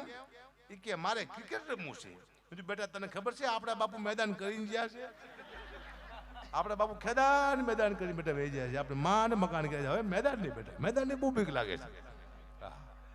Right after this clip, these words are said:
બહુ બીક લાગે છે મેદાન ની મને જીવનમાં,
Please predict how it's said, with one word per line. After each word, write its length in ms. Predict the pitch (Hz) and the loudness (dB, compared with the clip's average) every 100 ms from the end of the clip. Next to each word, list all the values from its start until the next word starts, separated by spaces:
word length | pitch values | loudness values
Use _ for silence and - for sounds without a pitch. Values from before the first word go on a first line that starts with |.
| - - - - - | -18 -18 -18 -18 2
બહુ 140 | 269 | 2
બીક 160 | 330 330 | 2 0
લાગે 220 | 302 302 | 0 2
છે 100 | 277 | 0
મેદાન 300 | 262 262 269 | 0 2 2
ની 80 | 254 | 0
મને 220 | 240 240 | -2 -2
જીવનમાં, 460 | 208 214 196 147 | -2 -4 -4 -4